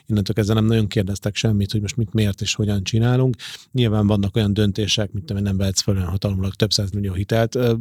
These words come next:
ez, persze ez kell egy, egy jóváhagyási folyamatba, ezt bele kell rakni, de ez teljesen természetes, nyilvánvaló, ezt senki nem akarná,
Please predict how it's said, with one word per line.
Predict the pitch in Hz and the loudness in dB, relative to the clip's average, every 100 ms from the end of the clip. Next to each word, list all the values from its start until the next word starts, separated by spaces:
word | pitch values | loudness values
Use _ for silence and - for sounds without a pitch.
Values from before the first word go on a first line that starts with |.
| 113 | -2
ez, | 120 117 - | -4 -6 -6
persze | 104 92 | -4 0
ez | 120 104 | 0 0
kell | - 110 | 2 0
egy, | 98 92 | 0 0
egy | 120 143 95 - | -2 0 -2 2
jóváhagyási | 107 101 101 104 101 110 101 | 2 2 0 0 0 0 2
folyamatba, | 123 107 107 98 | 2 2 2 2
ezt | 107 | 0
bele | 95 107 | 2 0
kell | - 110 | 2 2
rakni, | 107 - | 2 2
de | 117 | 2
ez | 110 | 4
teljesen | 107 98 - 98 | 2 0 0 2
természetes, | 101 95 92 98 113 - | 0 2 -2 -2 -4 -2
nyilvánvaló, | 107 101 98 98 95 | 0 0 0 0 -2
ezt | 95 | 0
senki | - 95 - | -2 -2 -2
nem | 98 | -4
akarná, | 95 104 98 101 | -2 -2 -2 -6